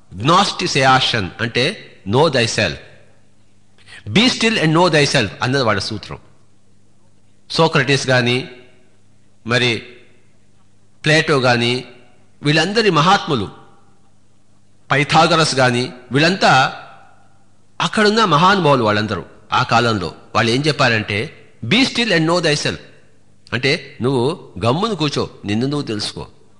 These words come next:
ఊరికే కూర్చో, చుమ్మా ఇరు అన్నాడు రమణ మహర్షి. "ఊరికే కూర్చోవోయ్, చేత కాదా నీకు? ఊరికే కోతు లాంటి మనస్సు నువ్వును, ఊరికే కూర్చో, ఆలోచించకుండా కూర్చో, గమనిస్తూ కూర్చో.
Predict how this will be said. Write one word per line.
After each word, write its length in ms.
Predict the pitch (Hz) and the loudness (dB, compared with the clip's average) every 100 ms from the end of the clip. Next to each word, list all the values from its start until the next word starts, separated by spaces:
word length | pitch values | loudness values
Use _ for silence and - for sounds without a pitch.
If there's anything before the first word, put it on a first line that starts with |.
| - - _ - _ - - - - - 113 | -20 -20 _ -20 _ -20 -20 -20 -20 -6 0
ఊరికే 280 | 190 240 214 | 2 2 0
కూర్చో, 240 | 190 156 | 0 -2
చుమ్మా 400 | - 165 208 226 | 0 2 4 6
ఇరు 180 | 190 196 | 6 6
అన్నాడు 300 | 165 143 101 | 4 4 4
రమణ 220 | 113 131 | 2 2
మహర్షి. 300 | 113 95 - - - - - - - - 160 | 0 -4 -6 -12 -20 -20 -20 -20 -20 -4 -2
"ఊరికే 240 | 240 247 | 0 0
కూర్చోవోయ్, 540 | 214 202 220 196 214 214 - - - - | 0 2 4 4 4 0 -10 -20 -8 -4
చేత 160 | 127 165 | -2 0
కాదా 240 | 180 202 | 2 2
నీకు? 360 | 233 269 247 131 - | 0 -4 -8 -10 -6
ఊరికే 500 | 120 180 196 190 202 | -2 0 0 0 -2
కోతు 320 | - 160 180 | -2 -2 0
లాంటి 220 | 180 175 165 | -2 -2 -2
మనస్సు 340 | 143 156 175 | -2 -2 -2
నువ్వును, 460 | 123 127 139 101 - - - - | -2 0 -2 -4 -8 -20 -20 -6
ఊరికే 260 | 110 143 214 | -4 0 -2
కూర్చో, 440 | - 202 240 185 - - - | 0 -2 -2 -6 -8 -16 -4
ఆలోచించకుండా 600 | 92 120 135 165 165 175 | 0 0 -2 -4 -6 -6
కూర్చో, 460 | 175 185 190 196 156 - - 101 | -4 -4 -4 -6 -8 -14 -10 -2
గమనిస్తూ 480 | 123 139 160 180 175 | 2 2 0 -2 -2
కూర్చో. 480 | 185 190 196 131 | -2 0 -2 -2